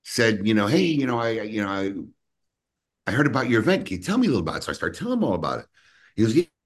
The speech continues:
yeah, 'cause, you know, I tried to get Cigar Fest tickets, I couldn't get it, and then somebody else told me about your event, so I thought I'd call you up. So I'm telling this guy all this stuff on the phone, and then he says to me, "So what else do you got going on?" And I went,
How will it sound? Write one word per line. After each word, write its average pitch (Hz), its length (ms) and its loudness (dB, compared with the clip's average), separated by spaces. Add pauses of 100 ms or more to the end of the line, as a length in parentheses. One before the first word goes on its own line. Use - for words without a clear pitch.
yeah, 175 120 4
'cause, 143 140 2
you - 20 2
know, 131 60 2
I 123 40 -2
tried 139 200 2
to 131 60 2
get 120 120 -2
Cigar 120 280 0
Fest 117 200 -4
tickets, 117 360 -4
I 98 60 -2
couldn't - 300 -2
get 117 160 2
it, 117 40 2
and 107 100 -4
then 95 80 -4
somebody 107 280 -2
else - 80 -12
told 120 240 -2
me 107 60 2
about 98 200 -2
your 139 140 0
event, 107 220 0
so 107 100 -2
I - 20 -2
thought 107 160 0
I'd 104 100 -2
call 104 180 0
you 117 100 2
up. - 100 -2
So - 120 -8
I'm 92 60 -6
telling 147 180 -2
this - 80 -2
guy 120 140 -2
all 101 80 2
this 92 80 -8
stuff 90 120 -6
on 82 60 -8
the 107 80 -4
phone, 131 260 -2 (380)
and 107 120 6
then 107 60 8
he 104 60 4
says - 260 0
to 110 80 -4
me, 107 160 2 (240)
"So - 180 0
what 139 140 2
else 147 180 2
do 147 60 -4
you 135 60 -6
got 131 120 -2
going 123 200 0
on?" 110 260 -4 (920)
And 82 100 -8
I - 20 -6
went, 78 220 -10